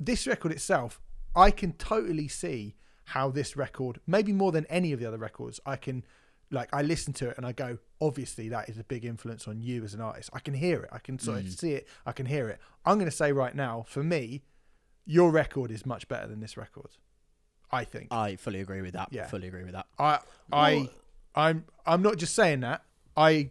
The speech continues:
Speaker 1: genuinely think that your latest record is superior in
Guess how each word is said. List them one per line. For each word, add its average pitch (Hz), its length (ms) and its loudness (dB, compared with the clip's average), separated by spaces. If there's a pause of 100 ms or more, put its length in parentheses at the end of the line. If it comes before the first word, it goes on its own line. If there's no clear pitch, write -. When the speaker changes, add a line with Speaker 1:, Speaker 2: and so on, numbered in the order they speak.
Speaker 1:
genuinely 156 560 2
think 139 300 -2
that 120 200 -8 (320)
your 139 440 4
latest 135 340 0
record 120 440 -8 (320)
is 127 460 -4
superior 123 800 -4 (280)
in 135 240 -4